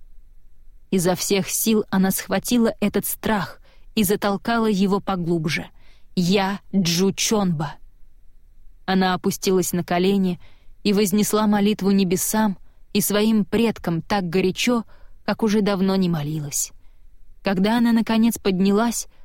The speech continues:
то с удивлением и благодарностью почувствовала, что лоб Ма стал прохладнее.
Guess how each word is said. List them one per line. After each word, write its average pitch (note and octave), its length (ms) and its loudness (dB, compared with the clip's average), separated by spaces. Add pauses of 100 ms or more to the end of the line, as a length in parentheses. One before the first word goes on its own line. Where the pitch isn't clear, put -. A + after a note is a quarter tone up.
(340)
то G3+ 100 0
с - 80 -4
удивлением A#3 840 4
и A#3+ 80 2
благодарностью G#3+ 1080 2
почувствовала, F3+ 1000 0 (360)
что - 260 -2
лоб A#3 340 0
Ма A3+ 240 4
стал A3 340 -2
прохладнее. D#3+ 1000 -4